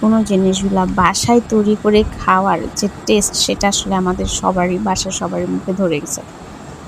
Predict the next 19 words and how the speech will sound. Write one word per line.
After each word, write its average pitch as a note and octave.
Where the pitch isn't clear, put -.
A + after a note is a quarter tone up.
যার G#3
কারণে A#3+
দেখা A3+
যায় G#3+
বাহিরে G3
যখন A#3+
আমরা A3
খাবার G3+
ট্রাই F#3+
করতে -
যাই, -
তখন G#3+
বাহিরের G3
খাবারের G3+
থেকে G#3+
কিন্তু G#3
ঘরের F3+
খাবারটার G3
টেস্ট -